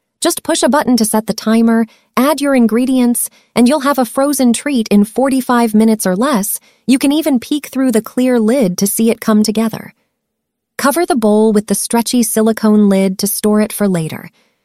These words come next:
This ice cream maker comes with a bowl, electric lid with paddle, and a stretch fit lid. What a wonderful treat to have with friends or just by yourself.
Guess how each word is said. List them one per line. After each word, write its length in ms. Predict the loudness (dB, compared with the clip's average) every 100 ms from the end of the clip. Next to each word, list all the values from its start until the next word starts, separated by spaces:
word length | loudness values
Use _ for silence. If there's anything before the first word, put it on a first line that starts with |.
| _
This 180 | -2 0 0
ice 240 | 0 0
cream 260 | 0 2 4
maker 300 | 2 0 -2
comes 360 | 0 2 2
with 100 | 0
a 60 | 0
bowl, 480 | 0 2 2 0 -2 _ -2
electric 500 | 0 0 -2 -6 -2
lid 320 | 0 2 0
with 160 | -2 -4
paddle, 480 | -4 -2 0 -2 -4 _ _
and 140 | 0 2
a 60 |
stretch 440 | 0 -2 -4 -4 -4
fit 260 | -2 -2
lid. 360 | -6 -10 -14 -20 _ _ _ _ _
What 140 | -4 -2
a 40 |
wonderful 600 | 0 0 0 0 -2 -4
treat 340 | -2 -2 -2 -2
to 80 |
have 280 | -2 0 0
with 120 | -4
friends 480 | -4 -2 2 2 0
or 80 | -2
just 340 | -2 -2 -2
by 140 | -2 0
yourself. 680 | 0 0 -2 -4 -6 -14